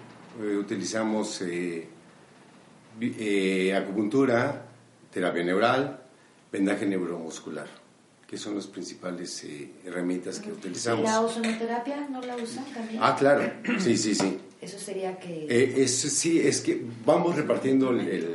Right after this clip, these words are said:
Speaker 1: el, lo que es, este, nuestra labor. Eh, yo me dedico a eso y conjuntamente se maneja lo que es el ozono para dentro de esas dos áreas poder sacar mucho más rápida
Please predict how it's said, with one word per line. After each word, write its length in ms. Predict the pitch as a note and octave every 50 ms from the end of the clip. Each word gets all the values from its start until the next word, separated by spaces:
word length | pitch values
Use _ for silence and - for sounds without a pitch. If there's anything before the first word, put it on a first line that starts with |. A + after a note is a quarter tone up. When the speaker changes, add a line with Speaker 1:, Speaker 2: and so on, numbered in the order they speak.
| E2+ - F2 E2+
Speaker 1:
el, 420 | F2 E2+ E2 E2 E2+ E2+ F2+ F#2
lo 140 | F#2+ F#2 -
que 160 | - A#2 A#2
es, 180 | A2+ A#2 - -
este, 560 | A2 G2 F2+ - - - F#2 E2+ E2+ F2 E2+ D#2+ D2+ - - - - - - _ _ _ -
nuestra 280 | A#2 G#2+ - - G#2+
labor. 420 | G2+ G2 F#2 F#2+ F#2+ - - - - - F2+ F2+ F#2 F2+ F2 F2 E2+ - F2+ F2 - - - - - _ _ _ _ -
Eh, 520 | - A2 G2+ G2+ G#2 G#2 G#2+ G#2+ G#2 - - - -
yo 440 | A#2 B2+ B2+ B2+ C3+ C3+ C3 - -
me 160 | A#2 A2 G#2+
dedico 420 | G#2+ G#2+ G#2+ B2 B2 - C3+ C3
a 60 | C3 C3
eso 540 | C3 B2 - - D#3+ E3 F3 E3+ - - -
y 440 | B2+ C#3 D3+ E3 E3+ - - - - - - - - -
conjuntamente 720 | B2 A#2 A#2 - D#3 D#3 - - B2+ A#2 A#2 G#2+ - B2+
se 120 | - - G#2
maneja 480 | G2+ F#2+ F#2 F#2 F#2 - - A#2 A2+
lo 180 | G#2+ F#2+ E2+ -
que 80 | G2
es 160 | F#2+ F#2 - A2+
el 140 | A2 G#2+
ozono 440 | G#2 G#2 - A#2+ A2 G2 G2 G#2 G2+ - - - - - - - - - -
para 200 | - G#2 F#2+ F#2+ F#2
dentro 360 | F#2+ F#2+ F#2+ F#2 F#2+ G#2 G2+
de 120 | F#2 C3+
esas 240 | C3 - D#3 C#3 -
dos 220 | C3+ C3+ - - C3
áreas 340 | B2+ B2 C3+ C#3 C3+ - -
poder 340 | - - G#2 G2 G#2+ G#2
sacar 500 | - - G#2+ G2+ - G#2 G#2 G2 - - - G2
mucho 380 | G2 F#2+ G2+ G#2 - - -
más 160 | G#2 A#2+ A#2
rápida 560 | A#2 A#2+ A#2+ A#2 A#2 A#2+ A#2 B2 C#3 - -